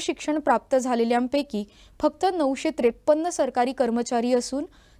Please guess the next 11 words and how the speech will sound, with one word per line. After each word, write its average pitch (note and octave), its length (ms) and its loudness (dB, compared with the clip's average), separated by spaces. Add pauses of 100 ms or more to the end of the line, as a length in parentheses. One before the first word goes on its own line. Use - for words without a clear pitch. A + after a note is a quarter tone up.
त्यात D4+ 200 4
सरकारी D4+ 520 2
खात्यांमध्ये C4+ 600 -2
चारशे B3 420 -2
पंचेचाळीस, B3 760 0 (400)
अनुदानित E4+ 500 0
संस्थांमध्ये C4+ 720 -2
चारशे B3+ 400 -2
ब्याऐंशी, A#3 540 0 (400)
महामंडळामध्ये B3+ 840 2
एकवीस A#3 600 -4